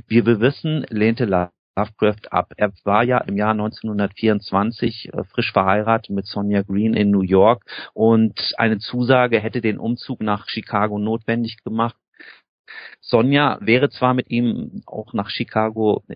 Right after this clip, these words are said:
gegangen, hätte jedoch ihr gut gehendes Hutgeschäft aufgeben müssen. Und außerdem wusste Lovecraft, dass Henneberger große Schulden hatte und Weird Tales wäre womöglich eingestellt worden. Das war insgesamt ein zu großes finanzielles Risiko für ein jung verheiratetes Paar.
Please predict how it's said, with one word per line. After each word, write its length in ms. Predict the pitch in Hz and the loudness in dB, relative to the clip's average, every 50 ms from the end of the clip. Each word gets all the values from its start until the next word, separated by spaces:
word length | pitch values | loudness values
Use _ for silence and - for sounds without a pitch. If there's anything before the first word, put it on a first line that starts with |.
| - _ | -12 _
gegangen, 500 | - 110 101 - 104 104 117 131 135 120 | -4 -2 0 2 2 2 2 0 0 -2
hätte 240 | - 110 117 113 131 | 0 -2 -2 0 0
jedoch 380 | 117 113 113 110 117 117 113 - | 0 0 2 4 2 2 2 -2
ihr 180 | - 113 110 | -4 -4 -4
gut 300 | 107 - 117 120 - _ | -4 -4 -6 -8 -6 _
gehendes 380 | - 120 117 113 110 107 - - | 2 2 4 4 2 0 -2 -6
Hutgeschäft 540 | 127 - _ - 113 - - 90 87 - - | -10 -2 _ 0 2 2 2 0 0 -2 -8
aufgeben 540 | - 90 95 - _ - 92 87 87 87 | -10 -10 -10 -8 _ -2 -2 -2 -2 -4
müssen. 320 | 87 87 87 - - - - _ - - - - | -6 -8 -8 -10 -12 -16 -16 _ -18 -20 -20 -14
Und 220 | _ - 98 - | _ -8 -6 -2
außerdem 420 | - 110 113 - 123 107 107 98 98 | 0 0 2 2 2 2 2 0 0
wusste 240 | 113 113 - - 113 | -4 -4 -2 0 0
Lovecraft, 480 | 101 92 95 110 - _ 123 117 113 - | 2 2 0 0 0 _ 0 0 2 2
dass 200 | 98 92 - - | 0 -2 0 -4
Henneberger 520 | 101 104 113 104 - 110 107 101 104 101 | -4 -4 -2 0 2 2 2 2 2 0
große 340 | 95 101 98 110 107 - - | 0 2 0 0 0 0 -4
Schulden 380 | - - 113 113 120 120 120 | -2 2 4 4 4 4 4
hatte 260 | 117 117 117 - - - | 2 0 0 2 2 2
und 200 | 107 113 98 - - _ _ _ _ _ _ - | 2 0 -2 -6 -12 _ _ _ _ _ _ 2
Weird 260 | 104 110 104 104 - | 4 4 4 2 2
Tales 360 | - 107 117 127 - - - - | 2 2 2 2 0 -4 -6 -2
wäre 240 | 117 127 127 135 123 | 0 2 2 2 2
womöglich 480 | 131 120 107 104 104 - 127 - - | 2 4 2 2 0 -2 -4 -4 -2
eingestellt 520 | - 107 113 107 95 - - 82 80 - - | -2 0 0 0 0 0 0 0 0 -2 -4
worden. 260 | - - - - - - - - - - | -4 -4 -4 -6 -8 -12 -16 -16 -4 -2
Das 260 | - 107 120 - - | -2 -2 -2 -2 -2
war 220 | 120 113 110 107 - | 0 2 2 2 0
insgesamt 460 | 113 117 - - 113 110 110 104 - | -2 -4 -4 -4 -2 -2 -2 -2 -4
ein 100 | 107 101 | -6 -6
zu 180 | - - 127 | -4 -6 -6
großes 400 | 113 - 104 110 120 - 120 107 | -4 0 0 2 2 2 -2 -4
finanzielles 720 | - - 95 90 87 87 - - 92 92 104 107 104 - | -4 -4 -2 -2 -2 -4 -2 -2 0 0 0 -2 -2 -6
Risiko 460 | - 101 95 110 110 110 - 110 110 110 | -8 -4 -4 -4 -4 -4 -2 -2 -2 -2
für 200 | - - 101 - | 0 0 0 0
ein 160 | 90 98 98 | 0 -2 -2
jung 200 | 98 107 113 113 | -2 -2 -2 -2
verheiratetes 760 | - - 92 92 95 95 98 95 95 - 104 - - - - | -2 0 0 2 2 2 0 0 -2 -2 -6 -8 -10 -14 -8
Paar. 300 | _ 87 80 78 - | _ -4 -4 -4 -6